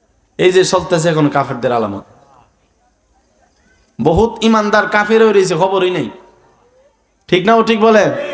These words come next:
নামে এনআইডি কার্ডে শুধু মুসলমান, গাঞ্জা আর সুদ খাইতে খাইতে ইমান নাই। ওই আপনারা বেজার হইতেছে?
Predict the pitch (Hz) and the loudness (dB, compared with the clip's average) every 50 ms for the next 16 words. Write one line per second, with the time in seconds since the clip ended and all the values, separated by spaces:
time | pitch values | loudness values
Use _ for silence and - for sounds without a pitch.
0 | - - - - - _ _ _ _ _ _ _ _ _ 123 147 196 226 254 269 | -12 -14 -16 -20 -20 _ _ _ _ _ _ _ _ _ -4 -2 0 0 0 0
1 | 277 277 262 247 254 269 269 269 254 233 254 233 277 285 277 285 277 285 277 226 | 0 0 0 2 0 0 0 0 0 -2 -2 -2 0 0 0 0 -2 -2 -4 -2
2 | 240 226 214 185 - 214 202 190 180 165 143 120 101 98 - - - - _ _ | -2 -2 -2 -2 -2 -2 -2 -2 -2 -2 -2 -2 -4 -10 -16 -18 -20 -20 _ _
3 | _ _ _ _ _ _ - 123 180 214 226 226 226 220 226 220 220 - - 247 | _ _ _ _ _ _ -6 -2 0 0 0 0 0 0 2 0 0 -2 -4 -4
4 | 240 - 240 247 240 240 240 240 226 220 220 226 214 220 220 220 214 202 196 190 | -4 0 0 0 2 2 2 0 0 2 2 2 2 4 2 2 2 2 0 0
5 | 190 196 202 208 214 202 147 123 - - - - - - - - _ _ _ _ | 0 0 2 2 2 2 2 0 -6 -12 -18 -20 -20 -20 -20 -20 _ _ _ _
6 | _ _ _ _ _ _ _ _ _ _ _ _ _ _ _ _ _ - - - | _ _ _ _ _ _ _ _ _ _ _ _ _ _ _ _ _ -20 -20 -8
7 | - 135 135 151 160 175 175 190 196 208 226 220 208 - 208 190 214 226 202 165 | -6 -2 0 0 0 2 2 2 2 4 2 2 2 0 0 0 2 2 2 0
8 | 127 | 0